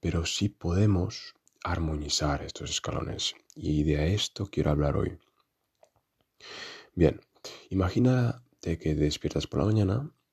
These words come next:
y de repente, em, miras el,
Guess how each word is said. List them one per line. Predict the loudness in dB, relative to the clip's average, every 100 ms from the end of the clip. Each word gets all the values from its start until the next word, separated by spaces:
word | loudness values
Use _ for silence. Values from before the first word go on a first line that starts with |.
| _ -20 _ -6
y | 0
de | 2
repente, | 2 2 2 2 0 -2 -12 _ _ _
em, | -4 0 0 -2 -4 -4 -8 _ _ _ _ _ _ _ _ _ -12
miras | -8 -6 -4
el, | -4